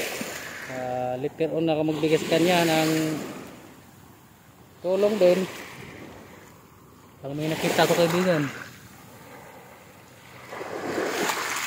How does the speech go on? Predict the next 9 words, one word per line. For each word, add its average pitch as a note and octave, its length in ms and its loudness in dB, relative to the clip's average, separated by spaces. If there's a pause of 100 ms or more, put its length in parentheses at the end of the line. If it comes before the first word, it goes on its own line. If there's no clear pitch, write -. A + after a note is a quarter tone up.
(1700)
Kasi - 140 0 (140)
wala E3 160 6 (120)
rin F3 160 8
ako F3 160 4
ngayon. D#3+ 320 6 (1040)
Ito D#3 160 -8
lang D#3+ 160 -2
pera D#3+ 320 4
ko. F#3 160 6